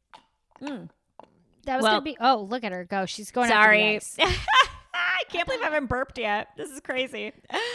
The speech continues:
Speaker 1: Um, well, we can talk about it again in the next one since I s-, I sort of stole yours.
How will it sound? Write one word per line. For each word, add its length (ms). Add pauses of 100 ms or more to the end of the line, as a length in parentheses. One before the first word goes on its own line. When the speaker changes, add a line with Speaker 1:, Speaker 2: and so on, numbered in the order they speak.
(420)
Speaker 1:
Um, 600 (160)
well, 640
we 140
can 160
talk 180
about 220
it 20
again 180
in 60
the 100
next 300
one 160
since 220
I 60
s-, 280
I 160
sort 220
of 100
stole 300
yours. 420